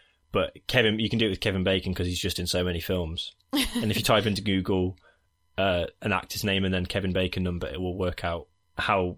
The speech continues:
Speaker 1: m-, how many degrees of separation between them and Kevin Bacon is. And it's usually only, like, I think the maximum that I've ever managed to find is three.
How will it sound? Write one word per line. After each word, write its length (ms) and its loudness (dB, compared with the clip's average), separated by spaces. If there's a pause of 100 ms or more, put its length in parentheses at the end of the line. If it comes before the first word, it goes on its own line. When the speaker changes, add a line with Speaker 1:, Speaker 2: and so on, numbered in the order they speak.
Speaker 1:
m-, 180 -4
how 200 2
many 240 2
degrees 340 0
of 60 -2
separation 420 0
between 300 0
them 160 0
and 100 -2
Kevin 220 -4
Bacon 320 -2
is. 120 -6 (300)
And 80 -2
it's 140 2
usually 320 4
only, 180 4
like, 300 0 (320)
I 60 -6
think 140 0
the 60 2
maximum 480 2
that 60 2
I've 180 0
ever 140 0
managed 280 0
to 60 -4
find 280 0
is 140 -2
three. 400 -2